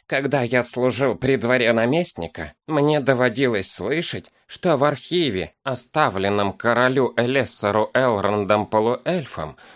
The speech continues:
владетелем Ривенделла, были удивительные повествования о подземном мире, мире, лежащем ниже самых глубоких поселений и шахт гномов.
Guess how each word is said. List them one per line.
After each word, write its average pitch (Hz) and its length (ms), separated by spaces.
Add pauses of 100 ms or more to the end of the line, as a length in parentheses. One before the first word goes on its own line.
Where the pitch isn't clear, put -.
владетелем 117 760
Ривенделла, 104 800 (280)
были 175 520
удивительные 127 880
повествования 107 1040 (100)
о 131 140
подземном 123 760
мире, 85 380 (400)
мире, 165 480 (160)
лежащем 117 840
ниже 160 320
самых 131 460
глубоких 104 720
поселений 117 800 (120)
и 135 120
шахт 117 500
гномов. 110 680